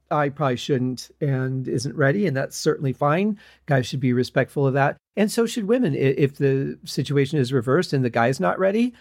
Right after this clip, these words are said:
um, you know, the, the woman should appreciate and respect that as well. I think that's probably far less common.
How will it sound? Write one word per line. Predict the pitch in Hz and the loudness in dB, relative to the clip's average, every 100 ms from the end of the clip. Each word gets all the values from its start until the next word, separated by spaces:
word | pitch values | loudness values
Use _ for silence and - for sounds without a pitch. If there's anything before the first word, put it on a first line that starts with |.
| _ _ _ | _ _ _
um, | 160 131 120 127 - _ _ _ _ - | -4 -2 -2 -4 -8 _ _ _ _ -8
you | 127 | -4
know, | 123 123 | -2 0
the, | 123 131 | -2 -2
the | 131 123 | -2 -4
woman | 120 120 123 | -2 -2 -2
should | 117 139 123 127 | -2 -2 -2 -4
appreciate | - 123 131 120 143 131 | -6 -2 -2 0 0 0
and | |
respect | 131 - 143 127 | -2 -2 -2 0
that | 131 | -2
as | 123 110 | -2 0
well. | 143 | 2
I | 147 | 2
think | 117 127 | 0 -2
that's | 131 104 | -4 -4
probably | 151 135 127 120 | -2 -2 -2 -2
far | 160 135 | -2 -2
less | 120 165 175 | 0 -2 -2
common. | 220 214 240 254 | -2 -2 -2 -4